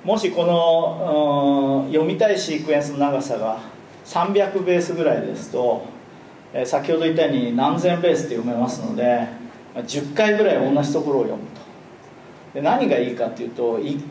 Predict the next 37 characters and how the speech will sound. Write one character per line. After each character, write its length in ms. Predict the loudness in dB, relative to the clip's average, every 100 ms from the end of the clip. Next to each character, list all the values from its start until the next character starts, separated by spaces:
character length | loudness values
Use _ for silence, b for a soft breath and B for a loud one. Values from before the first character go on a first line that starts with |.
| -8
回 340 | 2 4 4
は 220 | 4 4 2
シ 240 | -2 -4
ー 120 | -4
ク 80 | -4
エ 60 | -4
ン 40 |
ス 120 | -4
の 120 | -6
精 180 | 0 2
度 160 | 2 2
悪 200 | 2 0
く 100 | -6
て 80 | -12
も 120 | -12
で 60 | -12
す 80 |
ね、 100 | -10 -8
二 140 | -6
回 260 | 0 2 2
読 180 | 2 -2
む 60 |
と 140 | -6 -10
シ 280 | -12 -14
ー 100 | -12
ク 80 | -8
エ 40 | -6
ン 40 |
ス 100 | -6
の 120 | -8
精 200 | -2 -2
度 120 | -2
が 100 | -4
良 140 | 0 0
く 160 | 0
な 120 | -4
る 60 | -6